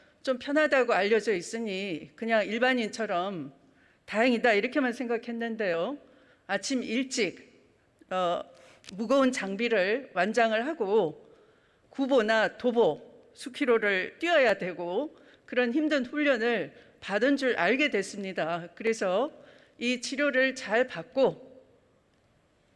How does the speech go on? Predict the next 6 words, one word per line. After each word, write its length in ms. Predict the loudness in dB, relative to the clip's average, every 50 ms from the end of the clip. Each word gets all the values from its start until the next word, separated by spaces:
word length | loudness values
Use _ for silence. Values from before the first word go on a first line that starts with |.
| _ _ _ _ _ _ -10
건강하게 680 | -6 -2 2 4 4 4 6 4 4 4 4 2 2
군 220 | 2 0 -2 -2 -2
생활을 400 | -2 -2 0 2 2 2 0 -2
잘 260 | -4 -4 -2 -2 0
마친 360 | 2 2 0 0 0 -2 0
것을 560 | 2 2 0 0 -2 -4 -2 -2 -2 -2 -4